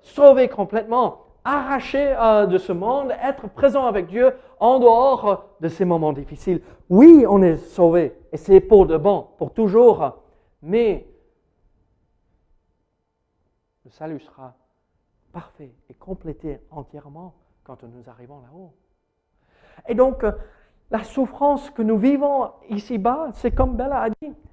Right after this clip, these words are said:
nous, nous savons, c'est pas pour toujours. Bon, on a l'impression parfois, même si on souffre tout au long de la vie, ça peut durer soixante-dix,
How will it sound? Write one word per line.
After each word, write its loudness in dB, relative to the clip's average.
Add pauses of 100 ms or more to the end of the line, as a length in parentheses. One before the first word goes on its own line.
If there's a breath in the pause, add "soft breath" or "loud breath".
(220)
nous, -10
nous 4
savons, -4
c'est -8
pas -4
pour -6
toujours. 0 (1800 loud breath)
Bon, -8 (1080)
on -6
a -8
l'impression -12
parfois, -16 (1160)
même -14
si -12 (440)
on -6
souffre -12
tout -18
au -10
long -10
de -14
la -18
vie, -18 (100)
ça -20
peut -8
durer -6
soixante-dix, -20